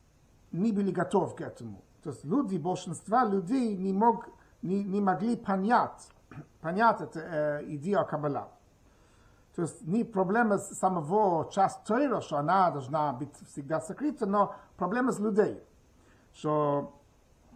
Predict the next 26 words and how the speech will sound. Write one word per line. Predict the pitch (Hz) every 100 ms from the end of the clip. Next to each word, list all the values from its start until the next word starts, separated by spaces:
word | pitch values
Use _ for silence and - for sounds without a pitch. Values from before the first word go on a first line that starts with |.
| - _ -
и |
так | - 185 190
как | 160
люди | 185 175
не | 170
могли, | 180 160 185 160 143 131 - - _ _ -
не, | 151 151 156 175 156
не | 151 156
могут | 160 180 -
поня-, | 156 143 143 -
поня-, | 143 143 -
э, | 139 127 123
понять | 139 156 240 226
этого | 175 156
как | 156 143
нужно, | 147 131 127 156 196 - - _ _ -
это | 202
может | 214 247 233
пов-, | 214 214 -
это | - 185
может | 220 208
вредить. | 165 196 180 156 - - - _ _ _ _ _ _ _ _ _ _ _ _ _ _ _
Но | - 143 143 139 220 -
сам | - 208 240
по | 214 208
себе | - 165 123 120 117 - 214